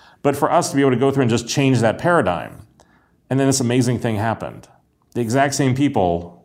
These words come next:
who were the ones where it's like, "Oh, they aren't that creative. We should probably go to agencies." Suddenly we're the ones where it's like, "Wow, that, that, this is the work we've been waiting for. Wow, that, this is really smart. Wow, this is really great." But I think a lot of it was just going in and, and looking at how do we do that. But I think also for me, it is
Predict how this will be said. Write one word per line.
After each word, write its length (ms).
who 100
were 100
the 80
ones 260
where 60
it's 100
like, 100
"Oh, 140
they 80
aren't 160
that 140
creative. 400
We 80
should 100
probably 200
go 80
to 60
agencies." 600
Suddenly 320
we're 100
the 80
ones 200
where 60
it's 120
like, 140
"Wow, 520
that, 180
that, 180
this 160
is 120
the 40
work 180
we've 120
been 100
waiting 220
for. 160
Wow, 280
that, 220
this 160
is 140
really 180
smart. 320
Wow, 220
this 180
is 120
really 240
great." 280
But 120
I 60
think 120
a 40
lot 160
of 80
it 40
was 220
just 180
going 220
in 120
and, 160
and 260
looking 320
at 180
how 140
do 60
we 120
do 240
that. 200
But 80
I 100
think 180
also 460
for 160
me, 440
it 160
is 500